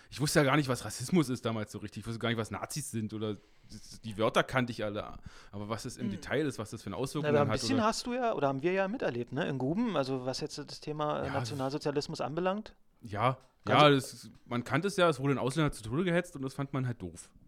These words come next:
Speaker 1: Also für alle, die es jetzt nicht wissen, das ist schon lange her, ich glaube Ende der neunziger,
Speaker 2: Mhm.
Speaker 1: wurde in Guben von mehreren Leuten ein Ausländer, ein Mensch mit Migrationshintergrund, wir wollen politisch korrekt sein,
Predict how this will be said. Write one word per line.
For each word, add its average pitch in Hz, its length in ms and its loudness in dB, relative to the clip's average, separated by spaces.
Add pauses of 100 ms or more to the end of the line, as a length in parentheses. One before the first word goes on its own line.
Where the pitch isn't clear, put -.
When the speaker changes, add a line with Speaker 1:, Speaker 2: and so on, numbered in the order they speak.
(460)
Speaker 1:
Also 101 160 -8
für 101 160 0
alle, 135 160 4
die 123 80 -6
es - 80 -8
jetzt - 160 -6
nicht 139 160 -4
wissen, 160 300 0
das 113 120 -6
ist - 60 -14
schon 120 200 -6
lange 101 160 -4
her, 110 180 0
ich 135 60 0
glaube 107 160 -4
Ende 120 300 0
der 117 80 2
neunziger, 147 440 0 (260)
Speaker 2:
Mhm. 123 60 -18 (240)
Speaker 1:
wurde 120 180 -2
in 113 120 0
Guben 196 380 4 (840)
von 127 160 2
mehreren 156 380 4
Leuten 135 300 4
ein 123 200 -2 (800)
Ausländer, 139 440 0
ein 120 180 4
Mensch 131 300 4
mit 117 120 -4
Migrationshintergrund, 190 960 0
wir 101 100 -4
wollen 90 120 -8
politisch 98 220 -10
korrekt 104 260 -4
sein, 147 160 -2